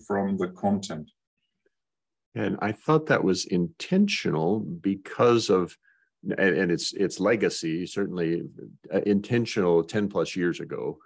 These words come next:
Speaker 2: but it was
Speaker 1: Mm-hmm.
Speaker 2: intentional because of the poverty of frame sets, right?
Speaker 1: Okay.
Speaker 2: Yeah, yeah. So that the U I, I think Daniel, Daniel's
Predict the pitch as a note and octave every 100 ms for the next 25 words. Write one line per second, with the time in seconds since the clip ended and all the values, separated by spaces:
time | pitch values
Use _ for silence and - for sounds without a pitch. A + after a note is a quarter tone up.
0 | _ _ _ - F2 F#2 F#2+ F#2+ F2 -
1 | C3+ C#3+ - G2+ F#2 G2 - G2 F2 F#2
2 | E2+ F2 E2 - _ _ _ - - A#2
3 | A2+ A2 G2 E2+ - G2 F#2 F2+ C#2 -
4 | - - - F2 D#2+ C#2 - - _ _
5 | _ _ _ _ _ _ _ _ _ _
6 | _ _ _ _ _ _ _ _ _ _
7 | _ - - _ _ - F2+ - G#2 G2+
8 | G2+ _ A2+ F#2+ E2+ - A2 G#2 G2 F#2
9 | G2+ G#2+ G2 G2 - - _ G2+ A#2 G#2
10 | G2 F#2 G#2+ G#2 G2+ F#2+ F#2 G#2 G#2 F#2
11 | E2+